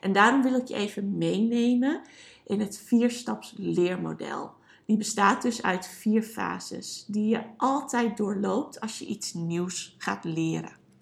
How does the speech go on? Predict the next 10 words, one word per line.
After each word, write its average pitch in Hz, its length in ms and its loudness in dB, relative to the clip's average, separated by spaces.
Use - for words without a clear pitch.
Fase 226 400 2
één 254 400 4
is 233 160 -4
de 226 100 -2
fase 214 600 -2
die 208 440 0
we 185 320 -2
onbewust 233 640 4
bekwaam 165 680 -4
noemen. 143 320 -12